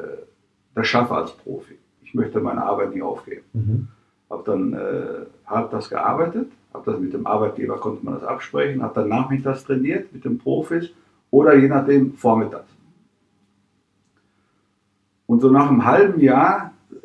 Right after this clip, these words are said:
Speaker 1: man muss dazu sagen, Dortmund war gerade wieder aufgestiegen in die, in die erste Liga und dann hatte ich den dritten Trainer schon, als
Speaker 2: Mhm.
Speaker 1: die, als die Saison losging. Das war dann, äh,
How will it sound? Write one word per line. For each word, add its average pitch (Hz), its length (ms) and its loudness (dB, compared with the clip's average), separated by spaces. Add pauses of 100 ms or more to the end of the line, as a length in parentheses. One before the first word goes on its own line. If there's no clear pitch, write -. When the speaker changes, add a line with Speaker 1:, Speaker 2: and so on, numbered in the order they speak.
Speaker 1:
man 120 160 4
muss 147 120 2
dazu 151 300 0
sagen, 113 260 0
Dortmund 123 400 4
war 120 140 2
gerade 120 260 2
wieder 113 160 4
aufgestiegen 147 580 -2
in - 80 2
die, 135 100 -4
in 113 200 -6
die 113 80 -4
erste 120 300 -4
Liga 139 600 -2
und 117 120 -4
dann 123 180 6
hatte 120 160 2
ich 123 80 2
den 123 140 4
dritten 196 240 8
Trainer 110 320 4
schon, - 240 -2
als 123 180 2
Speaker 2:
Mhm. 127 200 4
Speaker 1:
die, 120 60 0
als 127 180 0
die 131 80 2
Saison 131 340 2
losging. 165 400 0
Das 104 160 -4
war 117 100 -4
dann, 110 200 -2
äh, 104 500 -8